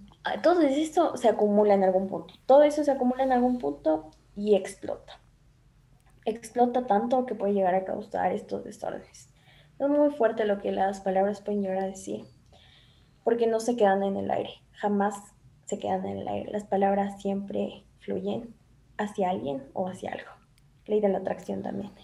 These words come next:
<laughs> Entonces, eso, eso.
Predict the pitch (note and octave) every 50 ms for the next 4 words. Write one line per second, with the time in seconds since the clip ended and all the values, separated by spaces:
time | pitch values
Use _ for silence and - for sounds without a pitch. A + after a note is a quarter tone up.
0 | - - G3+ - - - - A#3 G3+ - - - B3 A#3 - - - A4+ G#4 F#4+
1 | - A3 G#3+ G#3+ G#3+ - A#3 A#3 G#3+ G#3+ G#3+ - - G#3 G3+ G#3 - - - -
2 | - - B3 A#3+ - - A#3+ - - G#3 - - - - - - _ - A2 A#2
3 | A#2+ A#2 - - B2 A#2+